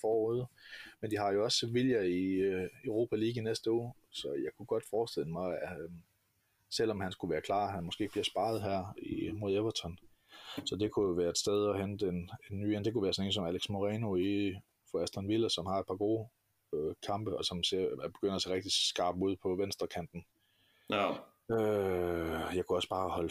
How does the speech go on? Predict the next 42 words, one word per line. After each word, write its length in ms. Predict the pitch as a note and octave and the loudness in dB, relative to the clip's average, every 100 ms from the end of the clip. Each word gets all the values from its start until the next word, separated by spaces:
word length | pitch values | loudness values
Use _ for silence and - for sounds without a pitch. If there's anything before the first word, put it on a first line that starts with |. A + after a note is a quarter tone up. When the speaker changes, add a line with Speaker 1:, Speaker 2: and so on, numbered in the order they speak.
| - | -2
Speaker 1:
fast, 240 | G2+ G2 - | -2 -2 -4
og 60 | |
så, 100 | F#2 F#2+ - - - | -2 0 0 0 0
så 140 | - | -2
gør 140 | F#2+ G2 | 0 -2
jeg 100 | F#2 | 0
det, 120 | F2 | -2
som 140 | F#2+ | 0
jeg 140 | F2+ E2 | -2 -2
havde 380 | D#2+ D#2+ E2+ E2 | -2 -2 -2 -4
overvejet, 560 | G#2 A2 G2+ C2+ E2 | -2 -2 -2 -4 -6
og 80 | F#2 | -4
det 120 | G2+ | -4
var, 360 | G2+ E2 - - - _ _ - | -4 -4 -6 -10 -20 _ _ -4
det 100 | G#2 | -2
var 120 | F2 | 0
Raya 320 | F2+ G2+ A2 | 0 0 0
til 220 | - - | 0 0
Steele, 360 | - - G2+ G#2+ G#2 | 0 2 0 0 -2
så 120 | D#2+ | -2
jeg 160 | E2+ | -2
har 160 | F2+ F#2 | -2 -2
den 200 | F#2+ F#2+ | -4 -4
der 60 | F2+ | -4
triple 360 | - A2 F#2+ | -4 -2 -2
op 100 | F#2 - | -2 -6
på 60 | - | -6
Brighton, 500 | F2+ G2 - F#2 F2+ - | -2 -2 -4 -10 -12 -10
øh, 260 | F#2+ F#2+ F#2 F#2 - - | -8 -8 -10 -12 -18 -8
når 80 | G#2+ | -6
de 100 | G#2+ | -2
går 180 | G2+ G2 | -2 -2
ind 100 | G2+ | -2
i 40 | |
deres 180 | G2 F2 | -4 -2
dobbeltprogram 560 | G2+ F#2+ F2+ - G2+ G2 | -2 -4 -6 -6 -4 -2
her. 160 | G2 G2 - _ _ _ _ _ _ - _ _ _ _ _ A#2+ | -4 -6 -10 _ _ _ _ _ _ -20 _ _ _ _ _ -4
Øh, 560 | G2 F2+ E2+ F2+ - | -4 -4 -4 -6 -4
bare 160 | A2 F#2+ | -2 -2
få 80 | F#2 | 0
det 80 | F#2+ | 2
overstået. 540 | G2 G#2+ - G2 G2 | 2 0 0 0 0